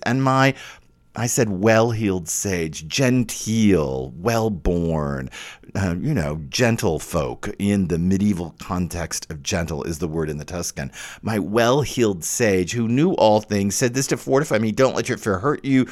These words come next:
No matter his power, he won't impede our way down this rock slab." Notice we're getting a better and better look at hell. Rock slabs. We're getting,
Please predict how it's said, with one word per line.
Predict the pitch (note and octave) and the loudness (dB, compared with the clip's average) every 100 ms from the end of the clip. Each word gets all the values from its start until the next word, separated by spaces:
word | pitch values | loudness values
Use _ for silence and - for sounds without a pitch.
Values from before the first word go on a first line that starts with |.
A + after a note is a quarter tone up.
| - - - | -6 -16 0
No | G#2+ | 4
matter | A2+ A#2 | 4 4
his | A#2 F#2+ | 4 0
power, | - G2 G2+ | 2 4 4
he | G#2+ | 4
won't | F#2 G2+ - | 0 -2 -2
impede | G#2 F#2+ G2 | -4 -4 0
our | F#2+ F#2 | 2 2
way | F2 | 0
down | F2 F#2 F2 F2+ | -2 -2 0 -2
this | E2+ E2 - | -2 -4 -6
rock | C#2+ F2 F2 - - | -2 0 0 -2 -2
slab." | - E2+ E2+ C2+ | -4 -2 -2 0
Notice | A#2+ D#3 | -2 -2
we're | D3+ | -4
getting | - A2+ A2 | 0 0 0
a | - | -4
better | D2 - G2+ G#2+ G#2+ | -4 0 4 4 4
and | F#2 E2+ | 2 2
better | F#2+ F#2 F2 | 2 4 4
look | D#2+ D#2+ F#2+ - - | 2 0 0 0 -6
at | D#2+ | -6
hell. | - F2 B1+ - - _ | -4 -4 -4 -8 -16 _
Rock | - E2 F2 - - | -2 -2 -2 -8 -12
slabs. | - - F2 F2 C#2+ - - - | -8 -6 -2 -2 -2 -6 -14 -14
We're | - - | -12 -4
getting, | A2+ G2+ A#2+ B2+ | 0 2 2 2